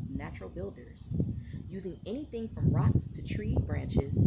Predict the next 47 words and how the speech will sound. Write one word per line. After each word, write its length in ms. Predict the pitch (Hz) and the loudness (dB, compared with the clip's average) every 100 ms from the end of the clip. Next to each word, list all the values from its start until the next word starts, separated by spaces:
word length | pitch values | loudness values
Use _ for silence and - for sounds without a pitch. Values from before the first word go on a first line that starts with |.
| - | 6
vegetation, 760 | - - 226 - 262 - 170 180 | 4 2 0 -6 -6 -6 -8 -10
and 140 | 143 101 | -10 -8
even 320 | 190 220 226 | -8 -4 -4
mud 280 | 214 277 - | -4 -8 -10
to 100 | - | -12
construct 400 | - 143 147 143 | -14 -14 -14 -14
their 120 | 160 | -12
dams. 520 | 160 170 123 - - - - - - - - - 165 | -10 -12 -14 -18 -20 -20 -20 -20 -20 -20 -20 -14 -8
They 100 | 156 | -6
are 100 | - | -6
engineers 520 | 170 160 175 214 233 - | -10 -10 -8 -8 -8 -12
of 100 | 151 | -14
their 160 | 147 | -12
environment, 540 | 139 143 160 202 247 240 - - | -12 -12 -10 -8 -8 -10 -18 -12
able 200 | 160 180 | -10 -10
to 100 | - | -14
carry 340 | - 165 147 139 - | -16 -12 -12 -14 -12
project 520 | 185 208 233 240 - - _ | -12 -10 -8 -10 -12 -20 _
out, 220 | 160 165 - - - - 170 | -14 -12 -14 -18 -20 -14 -10
able 160 | 175 | -10
to 80 | 156 | -10
carry 280 | - 220 269 | -10 -8 -6
a 40 | |
project 480 | - 160 147 147 - - | -8 -10 -8 -10 -10 -10
out 240 | 180 - | -10 -10
from 340 | - 160 151 151 - - - - | -14 -12 -12 -14 -20 -20 -20 -10
blueprint 520 | 208 - 247 247 - | -10 -8 -8 -8 -10
to 120 | 208 - | -14 -14
three 160 | 160 185 | -12 -10
D 160 | 196 190 | -8 -8
model. 420 | 160 139 120 - - _ _ - - - - _ | -8 -10 -12 -16 -20 _ _ -20 -20 -20 -20 _
The 60 | 135 | -12
beaver 260 | 175 208 214 - | -6 -4 -4 -4
aids 300 | 233 233 190 | -4 -6 -10
you 140 | 175 | -10
in 100 | 151 | -8
seeing 300 | - 175 156 | -8 -8 -10
a 40 | |
project 580 | - - 214 226 220 - | -12 -12 -12 -10 -12 -10
through 240 | 208 214 226 | -8 -6 -8
to 120 | - | -12
completion 640 | - - 185 208 240 240 165 | -12 -12 -10 -8 -8 -10 -10
and 120 | 156 | -10
encourages 560 | 143 - 240 262 196 156 | -12 -10 -10 -8 -10 -10
you 120 | 151 | -12
to 160 | - | -12
rely 360 | 139 139 156 | -12 -8 -8